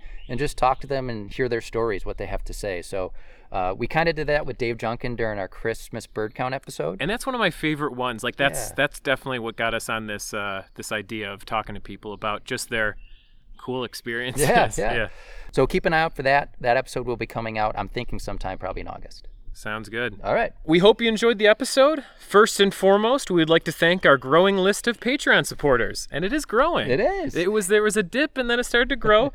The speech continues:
Speaker 1: <laughs>
Speaker 2: Uh, so thank you, Susan and Nick.
Speaker 1: Yeah, they were, those are our two most recent ones.
Speaker 2: Yeah, I should say Susie and Nick, but she said Susan on her thing, so I'll go with that. <laughs> All right, so,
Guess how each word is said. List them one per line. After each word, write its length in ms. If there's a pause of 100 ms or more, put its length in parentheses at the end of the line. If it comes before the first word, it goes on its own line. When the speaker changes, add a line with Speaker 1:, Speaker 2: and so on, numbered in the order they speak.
Speaker 1:
<laughs> 140
Speaker 2:
Uh, 100
so 160
thank 320
you, 100
Susan 580
and 200
Nick. 360
Speaker 1:
Yeah, 280
they 100
were, 220
those 180
are 80
our 80
two 160
most 240
recent 300
ones. 100
Speaker 2:
Yeah, 180
I 120
should 200
say 160
Susie 560
and 140
Nick, 300
but 160 (160)
she 240
said 260
Susan 460
on 100
her 140
thing, 340
so 180
I'll 140
go 180
with 140
that. 300 (140)
<laughs> 140
All 80
right, 160
so, 240